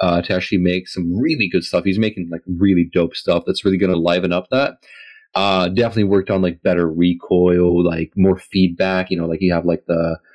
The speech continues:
field of view, like, zooms in. It's just, like, feels a lot better. It's, I think, like, when it comes to making anything in a game, and I, this is advice for any game developers,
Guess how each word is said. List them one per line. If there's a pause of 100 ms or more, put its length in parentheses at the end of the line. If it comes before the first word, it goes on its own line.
(280)
field
of
view,
like,
zooms
in.
It's
just,
like,
feels
a
lot
better.
It's, (460)
I
think,
like,
when
it
comes
to
making
anything
in
a
game, (180)
and
I, (100)
this
is
advice
for
any
game
developers,